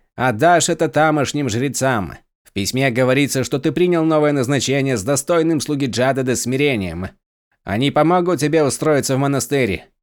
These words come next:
Возможно, однажды ты снова возглавишь часовню, только на этот раз на территории Фьердена". "Да, господин. Спасибо, господин".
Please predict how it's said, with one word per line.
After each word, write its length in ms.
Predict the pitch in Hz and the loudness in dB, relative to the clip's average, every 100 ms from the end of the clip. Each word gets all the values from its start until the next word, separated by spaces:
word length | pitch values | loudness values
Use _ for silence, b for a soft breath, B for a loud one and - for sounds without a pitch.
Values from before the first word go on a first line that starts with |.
| - | -8
Возможно, 640 | 98 90 127 156 127 135 | -6 -4 -2 -2 0 0
однажды 400 | 127 151 120 135 | 0 0 0 -2
ты 100 | 139 | -4
снова 360 | - 160 147 135 | -4 -2 0 0
возглавишь 500 | 98 110 135 120 - | -2 0 0 0 -2
часовню, 640 | 117 143 147 113 113 95 b b _ | -4 0 0 0 0 -4 b b _
только 260 | 92 95 110 | -8 -4 -2
на 220 | 131 135 | 2 2
этот 200 | 135 131 | 0 0
раз 240 | 135 117 | 0 0
на 80 | 131 | -2
территории 480 | 120 127 127 127 117 | -2 -2 0 0 0
Фьердена". 720 | 131 143 135 117 113 110 87 _ _ _ _ - | 0 0 2 0 -2 -2 -6 _ _ _ _ -6
"Да, 360 | 156 196 214 | -2 0 0
господин. 800 | 196 190 - - 147 120 143 139 - _ _ | -2 -6 -8 -6 -6 -4 -4 -4 -8 _ _
Спасибо, 680 | - - - - 147 123 104 | -20 -12 -8 -6 -2 -2 -2
господин". 640 | 110 117 - 104 98 101 | -4 -8 -6 -6 -4 -6